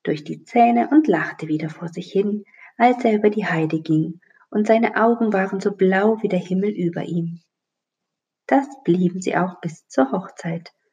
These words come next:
und auf ihr erst recht. Es war eine große Hochzeit, und lustig ging es dabei her,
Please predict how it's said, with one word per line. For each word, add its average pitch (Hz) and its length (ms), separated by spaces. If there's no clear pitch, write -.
und 160 220
auf 151 320
ihr 160 220
erst - 400
recht. - 400
Es - 340
war 135 280
eine 143 320
große 151 760
Hochzeit, 165 580
und 269 280
lustig 269 580
ging 175 220
es 170 120
dabei 170 300
her, 196 380